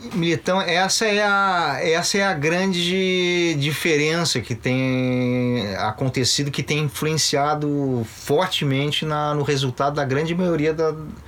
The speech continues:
dos, da, dos, da estética da, da grande maioria dos gêneros, né? É, a, a,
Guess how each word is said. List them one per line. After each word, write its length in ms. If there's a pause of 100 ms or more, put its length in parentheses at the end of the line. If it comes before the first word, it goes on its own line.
(800)
dos, 600
da, 180
dos, 500
da 160
estética 680
da, 120
da 120
grande 320
maioria 240
dos 160
gêneros, 560
né? 240 (720)
É, 1160 (1300)
a, 60
a, 60